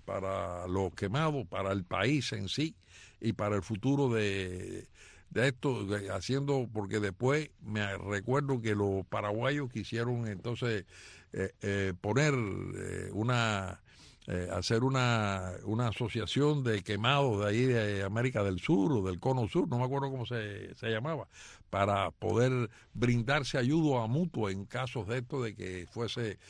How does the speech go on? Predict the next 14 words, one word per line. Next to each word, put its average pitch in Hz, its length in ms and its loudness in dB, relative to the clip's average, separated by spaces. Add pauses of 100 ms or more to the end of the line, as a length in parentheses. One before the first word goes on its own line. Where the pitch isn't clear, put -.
(320)
eh, 95 180 -2
un 101 140 -4
caso 127 300 0
mayor 110 420 2
de 90 100 -8
mucho, 107 520 -2
de 92 100 -2
muchas 117 300 -2
quemaduras 98 600 0
y, 85 40 -6
y 92 240 -6
demás. 92 320 -4
Así 113 160 -4
que 123 180 -4